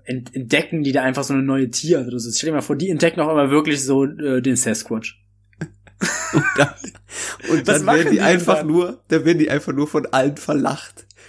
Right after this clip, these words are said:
Speaker 2: So <laughs> jahrelang
Speaker 1: Nein,
Speaker 2: im
Speaker 1: nein,
Speaker 2: Prinzip schon als
Speaker 1: wirklich,
Speaker 2: Idioten
Speaker 1: wirklich.
Speaker 2: abgetan.
Speaker 1: Ja.
Speaker 2: Keiner glaubt denen. Und dann finden sie mal wirklich was. <laughs> Und können damit einfach im Prinzip niemanden mehr beeindrucken, weil jeder denkt,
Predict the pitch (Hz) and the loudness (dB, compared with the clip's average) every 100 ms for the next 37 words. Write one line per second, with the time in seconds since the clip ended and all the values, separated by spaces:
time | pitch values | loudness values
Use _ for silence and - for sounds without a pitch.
0 | - - 143 165 - - - - - - | -18 -6 0 2 0 -10 -14 -6 0 0
1 | - - 175 339 285 254 214 269 277 262 | 2 2 4 4 4 4 4 2 2 2
2 | 190 190 285 - 160 226 160 135 151 160 | -2 0 2 2 0 2 0 4 4 4
3 | 214 - 175 - 175 - - - 147 - | 4 2 -2 0 0 -2 -6 -2 0 0
4 | - - _ _ 214 285 - - 196 226 | -4 -8 _ _ -8 -8 -12 -8 -2 0
5 | 254 226 175 180 170 208 220 - - 143 | 2 2 4 2 4 2 -2 -14 2 4
6 | 143 139 151 196 - - - 135 156 170 | 4 2 -2 -6 -16 -18 -10 0 0 0
7 | - 190 190 156 156 143 139 156 - - | 0 0 0 -2 0 0 -2 -4 -4 -6
8 | 120 120 165 - _ _ - _ _ _ | -4 -4 -6 -14 _ _ -20 _ _ _
9 | _ _ _ _ 151 - - - - - | _ _ _ _ -2 0 -2 -2 -14 -20
10 | - - 135 - 165 165 147 156 - 143 | -18 -2 -2 4 4 4 4 2 2 0
11 | 151 - 151 147 - 135 - 143 143 165 | 0 -4 -4 -4 -2 -2 -2 -2 2 2
12 | 175 165 151 143 160 151 147 160 151 127 | 4 2 2 0 0 0 0 0 -2 -6
13 | 147 - - _ 120 135 156 135 117 120 | -6 -10 -20 _ 2 4 6 6 4 2
14 | 117 | 0